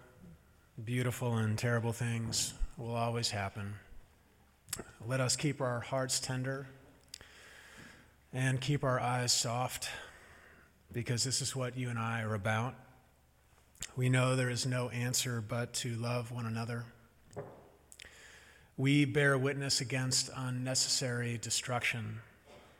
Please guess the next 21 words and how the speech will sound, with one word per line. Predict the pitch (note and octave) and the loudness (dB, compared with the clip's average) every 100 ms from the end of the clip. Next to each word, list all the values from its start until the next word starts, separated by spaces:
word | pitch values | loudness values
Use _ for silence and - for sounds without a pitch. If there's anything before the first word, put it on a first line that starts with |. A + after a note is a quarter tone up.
| - - - _ - - | -20 -20 -20 _ -18 -6
and | B2 B2 | 0 2
then | A#2+ | 4
we | B2 | 2
gather | B2 B2+ B2+ B2+ B2 | 4 4 2 0 -2
here | B2 B2+ B2+ | -2 -2 -4
in | A#2+ A#2+ | -4 -6
community | A2+ G#2+ A2+ A#2 A#2+ A#2+ B2 - - - - - - - - - - | -6 -4 -2 -2 -2 -4 -8 -14 -20 -20 -20 -20 -20 -20 -10 -10 -6
every | A#2+ C3+ | 0 2
week | A2+ G#2+ B2 - - - - - - - - | 4 2 0 -4 -16 -20 -20 -20 -20 -20 -12
to | - | -10
practice | B2 C#3 B2+ B2+ B2 | -2 2 2 2 0
being | - B2 A#2+ | 0 2 2
the | A#2 | 2
person | - A#2+ A2+ A#2+ A2+ A2+ - - - - - - | 0 2 2 2 0 -4 -10 -20 -20 -20 -20 -12
that | A#2+ A2 | -10 -4
we | A2 | 0
say | - A#2+ A2 | 0 2 2
we | A2 | 2
want | G#2+ | 2
to | G#2 | 2
be. | F#2+ F#2+ G2 | 0 -2 -4